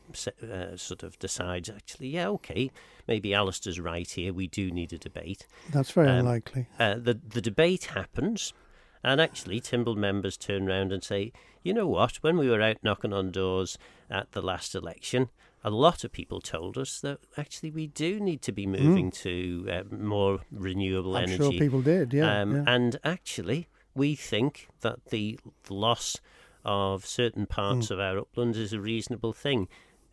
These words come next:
Speaker 1: Uh, does that then negate your, your argument because actually Tynwald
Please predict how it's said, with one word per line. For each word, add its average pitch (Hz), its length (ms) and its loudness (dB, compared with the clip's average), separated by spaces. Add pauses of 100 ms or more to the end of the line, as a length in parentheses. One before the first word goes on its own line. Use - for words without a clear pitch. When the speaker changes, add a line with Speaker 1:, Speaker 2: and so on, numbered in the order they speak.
Speaker 1:
Uh, 156 60 -16 (720)
does 156 160 2
that 202 220 4
then 156 440 6 (360)
negate 135 640 2 (160)
your, 107 540 0
your 101 240 0
argument 98 680 -2
because 104 380 -4
actually 110 360 -8
Tynwald 101 420 -4